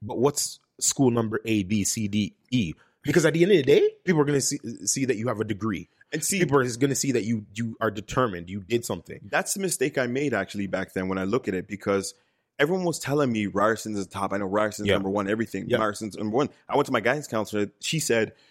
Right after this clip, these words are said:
Speaker 2: "Well, the other universities don't really have a journalism program. They have communications program."
Speaker 1: Okay.
Speaker 2: Right?
Speaker 1: Yeah.
Speaker 2: She didn't tell me about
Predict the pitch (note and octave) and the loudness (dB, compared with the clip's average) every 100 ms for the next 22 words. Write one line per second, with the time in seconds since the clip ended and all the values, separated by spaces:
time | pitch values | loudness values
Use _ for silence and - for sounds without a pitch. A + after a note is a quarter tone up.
0 | _ _ - G#2+ G#2 B2+ B2+ A#2 A2 A2+ | _ _ 2 4 6 4 2 -2 0 0
1 | B2 G#2 G#2 F#2+ - A#2 G#2+ G#2 G2 G#2 | 0 -4 -6 -6 -4 -2 -2 -4 -2 -2
2 | G2+ F2+ - _ _ _ - G2 A#2+ A2+ | -2 -6 -16 _ _ _ -6 0 0 0
3 | G2+ F#2 B2+ G2+ F#2 - A#2 G#2 B2+ A#2 | -4 -2 -2 -2 -6 -10 -8 -2 -2 -2
4 | G2 - F#2 - B1 - E2 - E2 G2 | -6 -6 -6 -6 -6 -2 -2 -2 -2 0
5 | G#2+ A#2 G2+ G2+ - _ _ - G#2+ G2 | 0 0 -4 -4 -6 _ _ -10 -8 -6
6 | A2 A2+ G#2+ F#2 F#2 F2+ | -2 -2 -2 -2 -2 -4